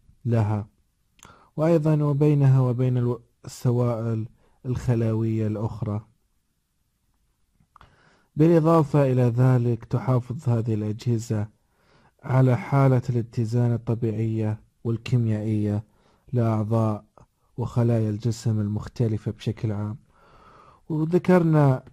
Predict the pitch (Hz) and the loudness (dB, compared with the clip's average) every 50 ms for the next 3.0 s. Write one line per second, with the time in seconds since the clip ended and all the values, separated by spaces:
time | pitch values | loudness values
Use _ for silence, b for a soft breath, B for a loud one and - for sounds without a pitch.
0 | _ - - - 139 127 123 123 120 123 120 120 117 120 120 113 117 120 123 113 | _ -12 -4 0 0 2 2 2 0 0 0 0 0 -2 -2 -2 0 0 0 0
1 | 120 113 113 - 120 117 117 117 - 120 110 110 113 113 110 113 113 113 113 113 | 0 -2 -2 -2 -2 -2 -2 -2 -2 -2 -2 0 -2 -2 -2 -2 -2 -2 -2 -2
2 | 107 - 117 113 113 - - 117 110 107 107 110 113 113 113 113 110 110 107 | -2 -2 -4 -4 -4 -6 -8 -6 -6 -4 -4 -4 -2 -2 -2 -2 -4 -4 -6